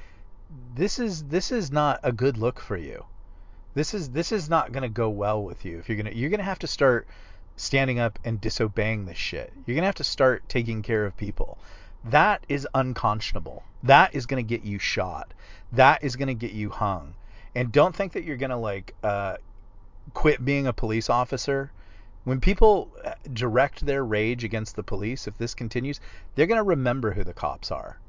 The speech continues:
It's time for you to do your job and to start doing right and to protect us from this tyranny.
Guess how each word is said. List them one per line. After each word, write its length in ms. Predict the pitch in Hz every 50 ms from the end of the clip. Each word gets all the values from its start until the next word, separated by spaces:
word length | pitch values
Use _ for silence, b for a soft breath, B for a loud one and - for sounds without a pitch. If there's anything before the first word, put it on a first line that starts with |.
| b b b b b b b b - - - -
It's 200 | 120 120 - -
time 320 | - 160 151 165 190 202
for 120 | 180 - 170
you 160 | 160 156 147
to 80 | 139
do 160 | 123 110 117 120
your 140 | 117 113
job 580 | 104 98 107 104 104 107 98 90 82 80 82 - - -
and 120 | 110 101
to 60 | 95 -
start 260 | - - 123 113 120
doing 260 | 123 123 123 117 110
right 280 | 104 104 104 104 - -
and 100 | - 101
to 60 | 107
protect 460 | - - 101 - - 117 113 - -
us 140 | 101 90 -
from 180 | - - 90 90
this 160 | 85 82 -
tyranny. 420 | - - 107 107 101 90 85 80